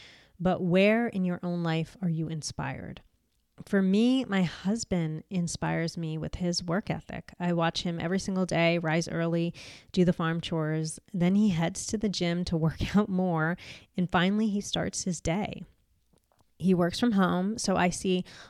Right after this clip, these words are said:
all the intensive physical labor he does on the farm, outside, and in between his meetings and other work. It's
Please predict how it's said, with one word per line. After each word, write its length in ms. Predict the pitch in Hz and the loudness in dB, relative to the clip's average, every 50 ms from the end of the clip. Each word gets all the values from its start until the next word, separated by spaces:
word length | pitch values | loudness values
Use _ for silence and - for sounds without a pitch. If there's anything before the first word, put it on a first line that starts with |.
| - _ _ | -20 _ _
all 300 | - 190 185 185 190 196 | 4 6 6 6 6 6
the 160 | 196 202 196 | 4 4 2
intensive 640 | 196 196 185 - - 185 180 - - 190 185 185 175 - | 2 0 -2 -2 -2 -2 -2 0 0 2 2 2 0 0
physical 420 | - 180 170 185 - - 202 196 | -2 -2 -2 -2 -2 -2 0 2
labor 360 | 185 170 170 170 175 170 175 | 2 2 0 0 0 0 0
he 180 | 165 - - 175 | 0 -2 -4 -4
does 240 | 160 160 160 160 175 | -4 -2 -2 -2 0
on 80 | 185 | 0
the 80 | 202 202 | 0 -2
farm, 520 | - - 175 175 170 175 175 175 175 175 170 | -2 -2 0 2 2 2 2 2 0 -2 -2
outside, 720 | 165 165 175 - - 196 180 175 175 175 175 180 185 - - - - - - - - _ | -4 -4 -4 0 2 4 4 6 6 4 4 2 0 -2 -8 -18 -20 -20 -20 -20 -16 _
and 160 | - 185 190 170 | 0 0 2 4
in 140 | 202 208 | 4 4
between 300 | 208 202 - - 208 202 | 4 2 2 2 2 4
his 200 | 208 214 208 - | 4 2 2 0
meetings 460 | 180 175 175 175 180 175 180 185 175 - | 0 -2 0 0 0 0 0 0 -2 -2
and 140 | 165 - | -6 -6
other 320 | - 175 175 170 175 170 156 | -4 -4 -2 0 0 -2 -2
work. 420 | 156 - - - - - _ - - - _ _ - 202 | -4 -6 -10 -12 -14 -16 _ -20 -20 -20 _ _ -4 -4
It's 180 | 190 - - | -4 -4 -6